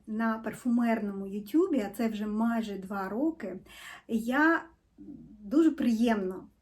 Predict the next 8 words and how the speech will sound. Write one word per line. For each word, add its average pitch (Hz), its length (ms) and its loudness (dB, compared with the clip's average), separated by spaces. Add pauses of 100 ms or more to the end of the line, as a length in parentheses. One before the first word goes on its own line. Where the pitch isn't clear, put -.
(260)
здивована, 233 680 2
наскільки 226 840 0 (520)
україномовний 254 1040 2 (200)
парфумерний 208 760 -2
YouTube - 280 -6 (440)
став 220 500 -2 (120)
різноманітним, 208 1300 0
великим 220 840 0